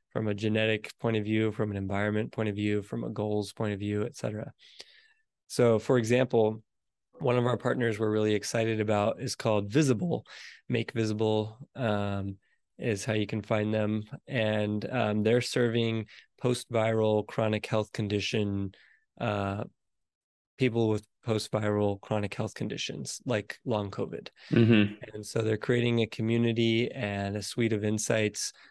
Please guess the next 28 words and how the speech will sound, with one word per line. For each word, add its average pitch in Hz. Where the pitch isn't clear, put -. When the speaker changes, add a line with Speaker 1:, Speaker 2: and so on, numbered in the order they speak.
Speaker 1:
for 107
people 107
with 123
long 107
covid 107
and 101
other 104
post-viral 107
chronic 110
health 110
conditions, 139
where, 110
uh, 107
they 107
can 110
really 120
serve 113
that 110
audience 107
in 123
a 104
very 107
specific -
way 101
that 113
is 107
very 135
different 123